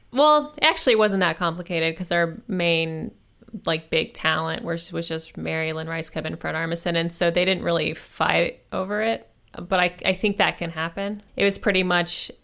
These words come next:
that they asked for, Fred asked for an and, and then we offered Mary Lynn a with, and they were like, "Yeah, sure." I mean, also comedians, I think, are totally easier, even though they're both actors, respectively.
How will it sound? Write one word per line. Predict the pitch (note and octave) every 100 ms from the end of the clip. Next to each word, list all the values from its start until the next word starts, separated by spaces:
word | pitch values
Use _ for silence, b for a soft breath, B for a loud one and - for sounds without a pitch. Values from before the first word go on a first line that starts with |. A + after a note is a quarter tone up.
| _
that | F3+ E3+ E3 - G#3+ - _ _ _ _ _ _ -
they | G3+ F#3+
asked | E3+ F3 - -
for, | - F#3 F3+ F3 E3+ - - _ -
Fred | - G#3+ F#3+ F#3
asked | F3 -
for | - F3
an | E3+
and, | E3 E3+ F#3+ G3 -
and | F3+ E3+
then | E3+ E3+
we | E3+
offered | E3 E3 E3 F3+ E3+ E3 -
Mary | F3 E3+ E3
Lynn | E3
a | D#3+
with, | E3+ E3 E3 - B B B B -
and | F3+ F3 E3+ E3+ - - - - -
they | F3+
were | E3+
like, | F3 G3+
"Yeah, | A4 G#4 - _ _
sure." | - C4 G3+ G3 B B
I | D#4+
mean, | E4+
also | C4+ D4+ E4+
comedians, | E4 D4 A3 A#3+ C#4+ D4
I | B3+
think, | C4 B3
are | G#3
totally | G#3 G3 G3 G3 F#3 -
easier, | G#3+ G3+ G#3+ G#3+ G#3+ - - -
even | G#3+ G#3+ G#3
though | F#3+
they're | F#3 F3+ -
both | G3 F#3+ F#3
actors, | E3+ F3 - G3+ G3
respectively. | F3+ F3+ F3+ G3 G#3 G#3+ G#3+